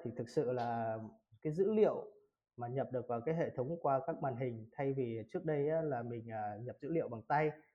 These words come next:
nhập liệu bằng giấy, nó phụ thuộc vào, thứ nhất ấy, phụ thuộc vào, ờ, nhiều các công, vị trí. Ờ, trước, ơ, chưa có mec ấy, thì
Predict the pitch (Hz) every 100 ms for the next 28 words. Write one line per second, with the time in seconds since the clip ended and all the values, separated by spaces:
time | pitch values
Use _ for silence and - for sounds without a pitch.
0 | _ - 123 - 147 143 113 104 139 180
1 | 247 - _ _ - 151 - 135 131 139
2 | 110 - 110 110 104 _ _ - 160 214
3 | 214 185 175 135 117 123 113 120 110 104
4 | - _ _ _ 113 110 113 127 123 113
5 | 110 - 170 - 156 143 139 147 - 147
6 | 190 226 _ _ _ _ _ - 123 120
7 | - 208 202 175 165 160 156 - - -
8 | - 180 175 175 202 214 202 196 131 120